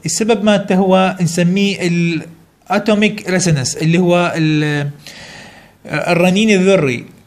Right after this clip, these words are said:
للفايبر ماتيريال، لطبيعة المادة المصنعة الفايبر، وهذا تقريبا يحدث بالنسبة بحدود الانفراريد واليو في رينج، بالاي اف range واليو في range. زين،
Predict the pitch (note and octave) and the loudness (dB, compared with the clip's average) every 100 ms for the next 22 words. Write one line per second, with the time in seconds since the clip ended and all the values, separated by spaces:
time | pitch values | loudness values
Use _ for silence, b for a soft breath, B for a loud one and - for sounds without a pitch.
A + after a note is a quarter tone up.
0 | _ - E3 E3+ E3 D#3+ D#3 G3+ A3 G#3+ | _ -6 -2 2 2 2 2 2 2 2
1 | G3 F#3 F#3 C#3+ C#3 C#3+ F3+ F#3+ F#3+ F#3 | 0 0 0 0 -2 -2 -2 -2 -2 0
2 | F#3 F#3+ F#3 F3 F#3 F#3 E3+ E3 C#3 A2 | 0 0 -2 -2 -2 -2 -2 -2 -4 -6
3 | - _ B B B D#3+ G3+ A#3 - - | -10 _ B B B 0 2 2 -2 -6
4 | G3+ G3+ A3 G3 G3 F#3 G#3+ G3 F#3+ F#3 | -4 -2 0 0 0 -2 -4 0 0 0
5 | F#3+ F3+ F#3+ F#3+ F#3 D3 - F3+ G3+ F#3 | 2 2 2 2 0 -2 -2 0 2 2
6 | F#3+ F#3 - F#3 F#3 F#3 F3+ F#3 F3 - | 2 -2 -2 -2 0 2 2 0 -2 -8
7 | - E3+ D#3+ E3+ E3+ G#3 F3 G3+ D#3 C3 | -10 -2 0 2 2 2 4 2 0 -4
8 | - - _ _ C3 C3+ C#3+ C3+ F3 F#3 | -10 -16 _ _ -8 -4 -2 -2 0 0
9 | F3+ D3+ E3+ D#3+ - - _ D3 F3 F#3+ | 0 0 -2 -2 -10 -20 _ -2 2 2
10 | F#3+ D3+ D#3+ E3+ D3 E3 F3+ F3 D3 G#2+ | 0 0 2 0 0 0 2 0 -2 -4
11 | - - _ _ _ D#3+ | -10 -18 _ _ _ -6